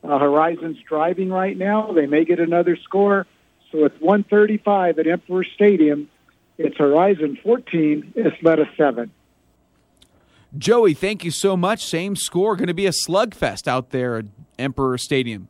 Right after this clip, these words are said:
Speaker 2: Joey, thank you so much for that update. Let's head out to Lobo Stadium out in Montana Vista. The Mountain View Lobos hosting the Riverside Rangers. And join Alex Nicholas.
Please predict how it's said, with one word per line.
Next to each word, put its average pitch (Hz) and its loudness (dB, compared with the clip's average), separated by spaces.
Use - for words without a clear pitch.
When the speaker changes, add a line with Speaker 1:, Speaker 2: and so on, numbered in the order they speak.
Speaker 2:
Joey, 160 0
thank 165 -6
you 151 -10
so 156 -2
much 156 -2
for 143 -10
that 139 0
update. 135 -6
Let's 123 -4
head 131 -2
out 135 0
to 123 -4
Lobo 156 2
Stadium 143 -4
out 139 -4
in 135 -8
Montana 143 -4
Vista. 170 -4
The 160 -2
Mountain 175 -2
View 165 -2
Lobos 170 0
hosting 180 -4
the 156 -2
Riverside 175 -2
Rangers. 160 -4
And - -10
join 202 2
Alex 240 -2
Nicholas. 214 -2